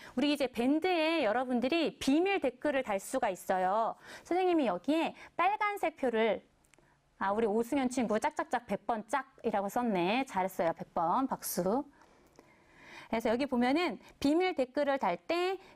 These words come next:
그 열쇠 잠금 표시 있죠? 그거 클릭하고 비밀 댓글을, 아, 연락처를 알려주시면 돼요. 아니면 카카오톡 별명을 여기에다 적어줘도 되고,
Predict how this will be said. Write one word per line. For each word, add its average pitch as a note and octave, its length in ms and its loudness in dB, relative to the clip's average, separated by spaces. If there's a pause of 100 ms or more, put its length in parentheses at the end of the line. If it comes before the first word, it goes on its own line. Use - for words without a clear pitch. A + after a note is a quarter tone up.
그 A3 500 2
열쇠 A#3+ 360 0
잠금 B3 400 0
표시 B3+ 260 0
있죠? E4 440 -2
그거 B3 200 0
클릭하고 D4+ 880 0 (200)
비밀 C#4 340 2
댓글을, B3+ 760 0 (840)
아, F#3+ 160 0
연락처를 B3 800 2
알려주시면 C4+ 640 0
돼요. E3+ 160 2
아니면 B3 420 2
카카오톡 D4+ 800 0
별명을 G#3+ 440 2
여기에다 F3+ 300 2
적어줘도 F3+ 500 -4
되고, - 300 -6